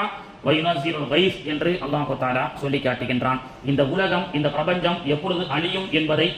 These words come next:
கியாமத்து நாள் எப்பொழுது வரும் என்பதை மனிதர்களுக்கு தெரியாது. அதே போன்று எந்த ஊரில் எத்தனை சென்டிமீட்டர் மழை பொழியும் என்பதும் மனிதர்களுக்கு தெரியாது என்று அல்லாஹ் தஆலா தன்னுடைய அருள்மறையிலே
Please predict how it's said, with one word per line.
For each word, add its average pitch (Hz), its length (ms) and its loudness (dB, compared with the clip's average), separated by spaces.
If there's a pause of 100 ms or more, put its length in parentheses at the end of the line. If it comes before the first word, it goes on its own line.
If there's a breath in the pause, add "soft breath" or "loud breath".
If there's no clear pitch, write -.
(280)
கியாமத்து 190 480 2
நாள் 170 240 -2
எப்பொழுது 180 280 2
வரும் 170 300 -2
என்பதை 160 380 2 (320)
மனிதர்களுக்கு 143 640 2
தெரியாது. 135 460 2
அதே 151 220 4
போன்று 180 320 4 (320)
எந்த 196 340 2
ஊரில் 202 460 0
எத்தனை 185 360 4
சென்டிமீட்டர் 180 720 0
மழை 160 340 2
பொழியும் 185 460 2
என்பதும் 165 400 2 (300)
மனிதர்களுக்கு 160 640 2
தெரியாது 143 440 0 (120)
என்று 160 260 4 (520)
அல்லாஹ் 160 360 0
தஆலா 135 260 0 (140)
தன்னுடைய 143 300 0 (140)
அருள்மறையிலே 147 540 0